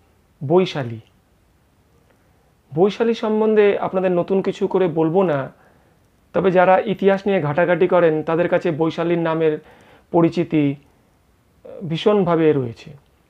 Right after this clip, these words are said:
আমি আজ আপনাদের সেই বৈশালী সম্বন্ধে একটু আলোচনা করতে চাই।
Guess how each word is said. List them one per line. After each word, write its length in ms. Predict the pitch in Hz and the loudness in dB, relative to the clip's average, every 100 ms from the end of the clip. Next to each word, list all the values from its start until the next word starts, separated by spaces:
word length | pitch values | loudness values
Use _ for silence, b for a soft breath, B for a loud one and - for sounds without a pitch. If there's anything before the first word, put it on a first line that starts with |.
| _ _ _ _ _ _ _ _ - _ _ - | _ _ _ _ _ _ _ _ -20 _ _ -6
আমি 280 | 156 175 170 | -2 0 0
আজ 200 | 156 143 - b b b | 0 -2 -10 b b b
আপনাদের 340 | 143 165 160 156 | -6 -2 -2 -2
সেই 200 | 165 143 | -2 0
বৈশালী 440 | 156 160 175 170 | 2 2 0 -2
সম্বন্ধে 420 | 170 160 156 151 | -4 -4 -2 -2
একটু 160 | 143 147 | -4 -4
আলোচনা 360 | 135 151 143 | -6 -6 -8
করতে 300 | - - - | -8 -12 -16
চাই। 140 | - | -20